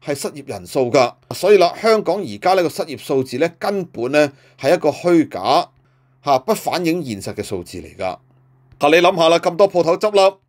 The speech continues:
吓，咁啲人份工去咗邊啊？啊，你確定只有四個percent？啊，根本呢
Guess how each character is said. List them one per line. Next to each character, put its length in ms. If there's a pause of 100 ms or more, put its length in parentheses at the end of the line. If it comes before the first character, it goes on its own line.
吓， 120
咁 140
啲 120
人 200 (480)
份 200
工 180
去 140
咗 40
邊 220
啊？ 160 (280)
啊， 80
你 80
確 240
定 200
只 100
有 80
四 160
個 140
percent？ 320 (320)
啊， 120
根 200
本 180
呢 240